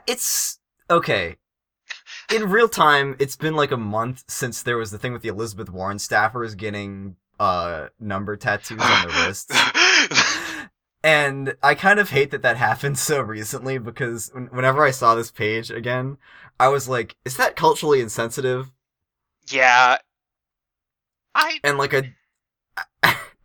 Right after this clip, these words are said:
Speaker 1: <laughs> You say something.
Speaker 2: I don't know.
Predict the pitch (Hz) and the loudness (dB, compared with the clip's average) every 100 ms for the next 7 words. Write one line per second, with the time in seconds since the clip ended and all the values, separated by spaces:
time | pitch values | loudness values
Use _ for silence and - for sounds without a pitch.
0 | - _ _ _ _ _ _ _ _ _ | -20 _ _ _ _ _ _ _ _ _
1 | _ _ _ _ _ _ _ _ _ - | _ _ _ _ _ _ _ _ _ -20
2 | _ _ _ 233 - 349 262 - _ - | _ _ _ -10 -6 -6 -6 -12 _ -10
3 | - _ _ _ 156 170 151 131 131 98 | -10 _ _ _ -4 0 2 2 0 -4
4 | 90 87 - 285 339 233 | -6 -8 2 8 10 10